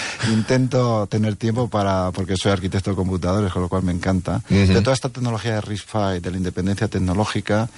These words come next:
Speaker 1: queremos llevarla desde chip del I O T a su-, supercomputadores, edge computing para inteligencia artificial. El Lagarto es la primera chabolita.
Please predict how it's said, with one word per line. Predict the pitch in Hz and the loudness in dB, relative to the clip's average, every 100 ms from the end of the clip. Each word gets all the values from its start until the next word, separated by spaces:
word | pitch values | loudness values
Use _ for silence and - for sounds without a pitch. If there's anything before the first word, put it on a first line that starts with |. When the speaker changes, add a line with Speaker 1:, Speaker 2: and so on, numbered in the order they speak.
| - - - | -16 -18 -6
Speaker 1:
queremos | 104 110 113 107 | 0 2 2 2
llevarla | 110 104 98 | 2 2 2
desde | 90 80 87 | -2 -2 -4
chip | - 107 95 | -4 -6 -4
del | 90 101 | -2 0
I | |
O | 104 | 0
T | - 107 120 - | 0 -2 -2 -2
a | 98 101 107 - - | 0 0 0 -4 -14
su-, | - 98 - - | -10 -10 -10 -12
supercomputadores, | - - - 101 92 92 90 92 101 104 104 - - | -10 -6 -4 -2 -2 0 0 2 2 0 -2 -8 -4
edge | 110 - - | -4 -2 -4
computing | 95 90 107 107 107 | -4 -2 -2 0 -2
para | 95 90 | 0 -2
inteligencia | 90 - 104 101 | -2 -2 -2 -2
artificial. | 92 95 92 104 101 - - - - - - - - - - | -2 -4 0 0 0 -4 -20 -20 -20 -20 -20 -20 -20 -20 -4
El | 104 101 101 98 | 0 2 2 2
Lagarto | 101 104 151 147 131 - - | 2 4 2 2 -2 -4 -2
es | 120 107 - - - _ | -4 -4 -6 -12 -18 _
la | 110 101 | -4 -2
primera | 110 113 135 | 0 0 0
chabolita. | 127 120 110 110 139 - 110 | 0 0 0 0 -2 -2 -2